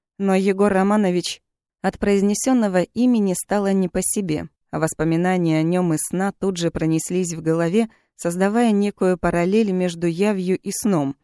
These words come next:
Однако сейчас она не боялась его, а колени не дрожали, как вчера во время собеседования. Скорее, ее окутало легкое непонимание вымысла и реальности.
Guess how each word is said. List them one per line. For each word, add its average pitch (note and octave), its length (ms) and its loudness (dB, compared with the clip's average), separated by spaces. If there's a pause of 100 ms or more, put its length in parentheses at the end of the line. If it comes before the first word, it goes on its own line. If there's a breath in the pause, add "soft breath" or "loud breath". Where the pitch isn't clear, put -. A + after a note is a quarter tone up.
(420)
Однако G3+ 360 0
сейчас A3 500 -4
она F#3+ 220 -2
не F#3 160 0
боялась F3 580 -2
его, D3 260 -4 (220)
а F3 100 -6
колени G3+ 500 2
не F3+ 180 2
дрожали, E3+ 680 -2
как - 180 -4
вчера E3 380 -2
во D#3 140 -2
время D3+ 260 0
собеседования. D#3 960 -4 (300)
Скорее, A#3+ 440 0
ее G3 320 0
окутало F#3+ 680 0
легкое G3 480 -2
непонимание E3+ 960 0
вымысла F#3 600 0
и G3 180 -4
реальности. E3 800 -2